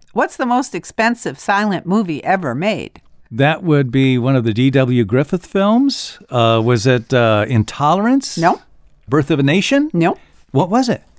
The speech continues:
Speaker 1: Ben-Hur.
Speaker 2: Oh, Ben-Hur,
Speaker 1: Didn't
Speaker 2: yes.
Speaker 1: you just watch that recently?
Speaker 2: I did. I actually went on Turner Sunday Silence is
Speaker 1: Yeah.
Speaker 2: what they call it. And I actually watched parts of it. Yeah, I didn't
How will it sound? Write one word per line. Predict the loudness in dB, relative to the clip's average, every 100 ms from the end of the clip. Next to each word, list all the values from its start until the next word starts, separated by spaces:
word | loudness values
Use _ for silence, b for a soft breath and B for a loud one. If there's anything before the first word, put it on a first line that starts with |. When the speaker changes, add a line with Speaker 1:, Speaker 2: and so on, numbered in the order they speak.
| _
Speaker 1:
Ben-Hur. | -4 0 2 2 0 -2 0
Speaker 2:
Oh, | 2 0
Ben-Hur, | 0 2 2 0 0
Speaker 1:
Didn't | 2 2
Speaker 2:
yes. | 2 0
Speaker 1:
you |
just | -2 0
watch | -2 -2 -2
that | -2 -2
recently? | -4 -4 -6 -4
Speaker 2:
I | 0
did. | 0 0 0
I | 0
actually | -2 -2 0
went | 2 0
on | -2 -2
Turner | 0 2 2 0
Sunday | -4 -2 0 2 2 0 -12 _ _ _
Silence | -4 0 0 -2 -4 -4
is | 0
Speaker 1:
Yeah. | 2
Speaker 2:
what | 2
they | 0
call | 0 0 0
it. | 0
And | 2
I | 2
actually | 0 0 0
watched | 0 -2 -6
parts | -2 -2 0 -4
of | -4
it. | -4
Yeah, | 0 2
I | 2
didn't | 2 0